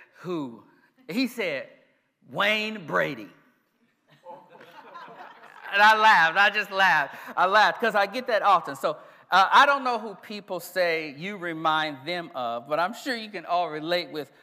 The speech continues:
what I'm saying. In our text today, we're gonna focus in on a moment as we look at Moses and see his resemblance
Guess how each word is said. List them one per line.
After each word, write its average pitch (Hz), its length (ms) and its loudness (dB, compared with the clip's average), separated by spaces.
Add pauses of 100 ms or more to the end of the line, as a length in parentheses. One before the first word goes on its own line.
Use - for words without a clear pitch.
(120)
what 175 220 0
I'm 156 140 -6
saying. 160 400 -6 (200)
In 233 220 -4
our 196 200 0 (120)
text - 460 -18
today, - 400 -12 (840)
we're 190 160 -2
gonna 180 160 -2
focus 214 440 -4
in 208 140 -4
on 180 160 -4
a 170 60 -6
moment 185 480 -2
as 160 180 -8
we 165 220 -12
look 190 480 -8 (100)
at 160 240 -14
Moses 143 1000 -10 (720)
and 143 120 -14
see 175 340 -12
his 151 580 -12 (180)
resemblance 123 1080 -16